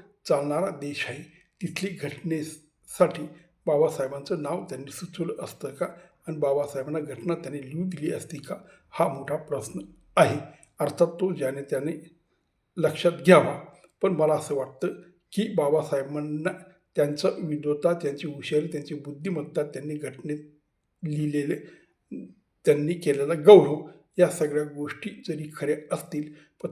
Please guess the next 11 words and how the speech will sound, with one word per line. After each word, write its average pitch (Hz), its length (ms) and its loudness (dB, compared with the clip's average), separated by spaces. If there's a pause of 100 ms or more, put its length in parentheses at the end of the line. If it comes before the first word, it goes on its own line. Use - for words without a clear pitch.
तरीही 151 500 -2
ह्या 117 140 0 (1040)
देशातल्या 156 760 4 (280)
सर्वसामान्य 156 720 2
माणसापासून 139 680 -6 (1400)
हिंदू 160 400 2 (360)
परंपरा, 151 440 8 (380)
हिंदू 165 320 2
संस्कृती, 185 640 2
हिंदू 151 360 -2 (280)
कल्चर 185 360 6